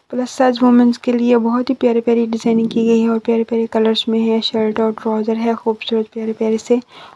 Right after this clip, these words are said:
और फ्रेंड, इसके साथ साथ अगर आप मेरे channel पे न्यू हैं और आपने अभी तक मेरे channel को subscribe नहीं किया तो kindly फ्रेंड, इसको subscribe कर दें और साथ में दिए गए bell icon को भी click कर दें ताकि मेरी न्यू आने वाली video का notification आप सब तक पहुँच सके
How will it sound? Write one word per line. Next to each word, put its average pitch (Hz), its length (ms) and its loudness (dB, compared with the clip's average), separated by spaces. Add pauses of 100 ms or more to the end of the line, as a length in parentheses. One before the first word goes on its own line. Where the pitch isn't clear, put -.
(100)
और 226 100 -2
फ्रेंड, 233 280 0
इसके 233 200 -4
साथ 226 260 -2
साथ 226 280 0
अगर 220 220 -2
आप 220 120 -2
मेरे 220 200 0
channel 220 320 -2
पे 220 200 -2
न्यू 220 220 2
हैं 220 180 2
और 214 160 0
आपने 214 280 -2
अभी 214 140 -2
तक 214 180 -8
मेरे 220 220 -4
channel 214 320 -4 (120)
को 220 60 -4 (560)
subscribe 269 580 -2
नहीं 262 180 2
किया 254 200 0
तो 247 140 -2
kindly 233 440 0
फ्रेंड, 233 300 0
इसको 233 240 -4
subscribe 220 580 -4
कर 214 160 -4
दें 220 120 -2
और 226 120 0
साथ 220 320 0
में 233 120 2
दिए 226 180 2
गए 220 160 -2
bell 220 180 2
icon 214 300 0
को 226 100 -6
भी 226 80 -6
click 226 260 -4
कर 220 120 0
दें - 180 2
ताकि 220 260 -6
मेरी 220 160 2
न्यू 220 240 2
आने 214 160 2
वाली 214 160 2
video 214 260 0
का 214 140 -6
notification 214 680 -6
आप 214 160 -4
सब 220 100 -8
तक 220 240 -8
पहुँच 220 220 -2
सके 262 200 -6